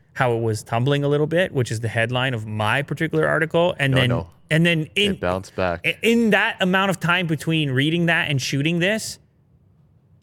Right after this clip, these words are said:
Speaker 1: it rebounded the
Speaker 2: Within
Speaker 1: other way again.
Speaker 2: an hour or two.
Speaker 1: Yeah, an hour or two. So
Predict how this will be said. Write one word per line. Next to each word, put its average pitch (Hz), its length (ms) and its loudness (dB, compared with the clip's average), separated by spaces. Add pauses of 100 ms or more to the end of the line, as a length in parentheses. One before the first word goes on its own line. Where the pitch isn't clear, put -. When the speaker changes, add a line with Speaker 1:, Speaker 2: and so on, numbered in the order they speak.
(260)
Speaker 1:
it 147 120 2
rebounded 113 600 2
the 117 80 0
Speaker 2:
Within 127 120 4
Speaker 1:
other 117 140 2
way 92 200 -2
again. 71 360 -10 (480)
Speaker 2:
an 85 160 -10
hour 85 300 -2
or 76 80 -8
two. 71 300 -16 (140)
Speaker 1:
Yeah, 135 300 0 (140)
an 139 140 0
hour 135 260 2
or 123 100 0
two. 104 300 -6 (480)
So 117 440 0